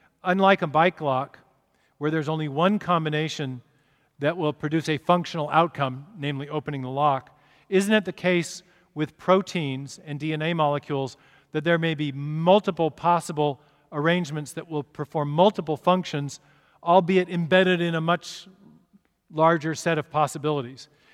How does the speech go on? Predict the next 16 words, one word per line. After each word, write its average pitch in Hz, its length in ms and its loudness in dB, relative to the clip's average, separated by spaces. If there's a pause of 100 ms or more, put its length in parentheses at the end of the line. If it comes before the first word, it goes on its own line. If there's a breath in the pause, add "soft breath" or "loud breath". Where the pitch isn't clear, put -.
(200 soft breath)
And 160 120 -6
the 170 120 0
answer 220 220 2
to 175 60 -4
that 165 200 0
question 160 340 -2
is 156 240 -4 (240 soft breath)
yes. 139 640 2
And 151 120 -6
that 180 120 0
was 180 100 -8
the 156 100 -8
key 240 220 -2
question 180 380 2
that 165 120 -6
was 160 220 -8